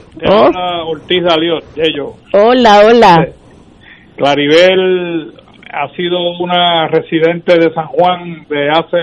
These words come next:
Speaker 1: muchos años, eh, y colaboradora del Partido Popular, incluyendo de las campañas de este servidor y de Margarita Ostolaza y de otros buenos populares que han aspirado, eh, a representar al distrito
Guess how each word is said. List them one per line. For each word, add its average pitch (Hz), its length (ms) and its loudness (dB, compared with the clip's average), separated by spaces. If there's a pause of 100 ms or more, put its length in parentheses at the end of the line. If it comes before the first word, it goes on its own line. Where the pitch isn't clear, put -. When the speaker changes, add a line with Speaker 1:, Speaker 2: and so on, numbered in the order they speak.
Speaker 1:
muchos - 340 -6
años, 185 400 -4 (200)
eh, 139 580 -6
y 147 80 -2
colaboradora 156 1080 2
del 170 120 -4
Partido 170 440 -2
Popular, 180 440 -2
incluyendo 175 680 -4
de 175 60 -4
las 165 160 -2
campañas 175 640 -4 (400)
de 160 100 2
este 165 280 -2
servidor 175 600 2
y 165 60 -2
de 151 80 -2
Margarita 147 560 -4
Ostolaza 165 840 0
y 143 140 -8
de 143 180 -10
otros 170 340 -6 (460)
buenos 180 320 2
populares 180 680 0
que 160 200 -4
han 175 280 -4
aspirado, 170 760 -2 (580)
eh, 151 600 -4
a 151 200 -2
representar 165 800 -2
al 170 160 0
distrito 165 460 -2